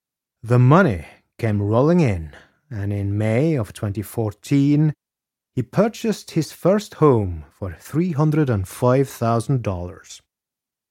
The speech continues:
This would be a farm that occupied nearly one hundred acres,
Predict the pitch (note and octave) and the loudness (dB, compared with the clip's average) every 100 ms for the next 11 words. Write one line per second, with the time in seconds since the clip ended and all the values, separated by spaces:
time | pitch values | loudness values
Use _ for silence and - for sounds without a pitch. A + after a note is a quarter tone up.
0 | _ A2+ G#2 C#3 D3+ - A#2 A2 A2+ G#2+ | _ -4 2 4 2 0 -4 -2 -2 -4
1 | - - C3 C3+ D3 D#3 E3 _ _ _ | -6 0 2 4 4 2 -2 _ _ _
2 | _ A2 A2+ B2+ - F3 - D#3 D3+ C#3+ | _ -2 2 2 0 -4 0 2 2 2
3 | B2+ C3 B2+ A2+ G2+ A2 D#3+ F3 D#3 - | 2 2 2 0 0 0 0 -2 -4 -6
4 | - D3+ E3+ D#3 D3 C3 C3 C#3 C#3 B2+ | -2 2 2 2 0 0 0 0 -2 -4